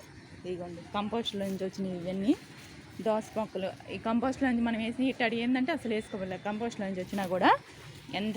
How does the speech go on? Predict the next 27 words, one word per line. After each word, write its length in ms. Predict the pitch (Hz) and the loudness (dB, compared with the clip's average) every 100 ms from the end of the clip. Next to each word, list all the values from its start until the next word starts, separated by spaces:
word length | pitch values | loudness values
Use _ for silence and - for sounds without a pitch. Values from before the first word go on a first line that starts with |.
| 214 | 2
హెల్దీగా 400 | 220 226 262 226 190 | 4 6 6 4 0
పెరుగుతుందో 420 | 185 185 180 180 190 | -2 -4 -4 -4 -2
చూడండి. 340 | 185 175 170 - - - 196 | -2 -2 -6 -10 -18 -12 -10
ఇది 80 | - | -4
చూడండి, 340 | 190 190 175 170 - - - - - - - - - - - - 196 | -4 -4 -6 -10 -18 -20 -20 -20 -20 -20 -20 -20 -20 -20 -20 -6 4
ఇది 140 | 226 480 - 233 | 6 6 4 4
దోస 180 | 214 226 233 | 6 6 4
మొక్కలు. 300 | 190 - 170 - - - - - - - - - - - - - - - - | 4 0 -4 -6 -14 -20 -20 -18 -18 -18 -20 -20 -20 -20 -18 -16 -16 -14 -6
వీటికి 300 | 202 196 190 | -4 -4 -4
ఇంకా 120 | 190 196 | -4 -2
పందులు 260 | 208 220 226 | 0 2 0
ఎట్టా 180 | 196 220 208 | 0 0 0
ఒకటి 180 | 202 202 | 0 -2
వదిలిస్తే 420 | 202 214 - 349 440 | -2 -4 0 0 2
మనకి 200 | 226 202 196 | 0 0 0
దోసకాయలు 440 | 202 - 214 190 180 | 0 0 -2 0 -2
అనేది 240 | 185 196 190 | -4 -4 -4
చూడండి 320 | 180 175 170 185 | -2 -4 -4 -4
ఎంత 160 | 196 196 190 | -2 0 0
బాగా 140 | 202 196 | 2 0
వస్తున్నాయి 300 | - 175 170 | -2 -6 -8
అసలు. 180 | - 170 - - - - - - - - - - - - - - - - - - - - | -8 -14 -14 -18 -18 -20 -20 -20 -20 -20 -20 -20 -20 -20 -20 -20 -20 -20 -20 -20 -20 -8
ఇప్పుడు 180 | 214 214 | -4 -2
నేను 120 | 220 220 | -2 -2
ఏమేమి 260 | 233 226 208 | -2 -2 -4
ఇస్తాననేది 560 | 226 202 190 196 247 523 - - | -6 -4 -4 -2 -2 -4 -8 -6
చూపిస్తే, 360 | 226 214 202 | -4 -2 -4